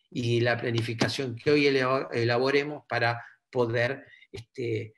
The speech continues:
vivir a posteriori, este, con un, un, un punto de felicidad importante.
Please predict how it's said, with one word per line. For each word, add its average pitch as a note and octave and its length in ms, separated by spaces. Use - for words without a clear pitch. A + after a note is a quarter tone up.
vivir A#2 600
a G#2+ 100
posteriori, A2+ 760
este, - 840
con A#2+ 260
un, A2 640
un, G#2 540
un G#2 400
punto B2 360
de A#2 120
felicidad A2 640
importante. - 760